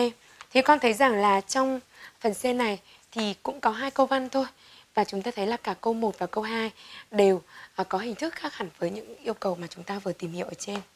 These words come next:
Có câu một và câu số hai. Trong ví dụ D. Trong ví dụ D thì các con để ý cho cô là chúng mình có tất cả là ba câu.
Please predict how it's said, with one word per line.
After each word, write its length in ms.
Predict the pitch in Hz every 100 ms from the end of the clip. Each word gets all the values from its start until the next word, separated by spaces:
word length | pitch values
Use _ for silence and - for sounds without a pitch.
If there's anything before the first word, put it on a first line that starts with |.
| - _ _ - - _ - _ _ _ -
Có 260 | 185 175 180
câu 120 | -
một 200 | 214 202 190
và 120 | 180 170
câu 140 | - 180
số 200 | - 180 170
hai. 200 | 196 202 185 _ _ _ _ _ - - _ _ - _ - - _ _
Trong 260 | - 226 220
ví 120 | 190
dụ 140 | 175
D. 120 | 233 226 233 226 _ - - - -
Trong 200 | - 285
ví 100 | 247
dụ 100 | 285
D 80 | 240
thì 220 | 269 269
các 100 | 247
con 180 | 269 247
để 80 | 220
ý 200 | 202 185
cho 140 | -
cô 200 | 254 254
là 220 | 240 214
chúng 240 | 175 196 196
mình 140 | 240
có 140 | 196
tất 180 | 170 269
cả 100 | -
là 120 | 196
ba 260 | 170 214 233
câu. 280 | - 247